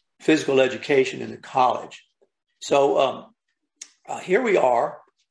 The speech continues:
Uh, here is a parent's point of view I'll conclude with in the Miami Herald article.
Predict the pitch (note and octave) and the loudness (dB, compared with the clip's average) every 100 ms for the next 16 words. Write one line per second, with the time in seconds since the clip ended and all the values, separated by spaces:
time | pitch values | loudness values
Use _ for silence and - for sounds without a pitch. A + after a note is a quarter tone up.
0 | _ C#3 C3 C#3+ E3+ G3+ F#3 D#3 - - | _ -2 -2 0 2 4 2 0 -4 -6
1 | A3 A3 E3 - D3 C#3 A#2+ B2 B2+ B2 | -2 -2 -2 -6 -6 -4 -2 4 4 6
2 | A#2 A2+ - B2 - D3 B2+ A#2 A2+ G#2+ | 2 -2 -10 -14 -2 -2 2 2 0 -6
3 | A2 A#2+ A#2+ A#2+ A2+ A2 C3 C3+ - G#2+ | -2 0 0 0 2 4 4 0 -2 -4
4 | G#2+ | -4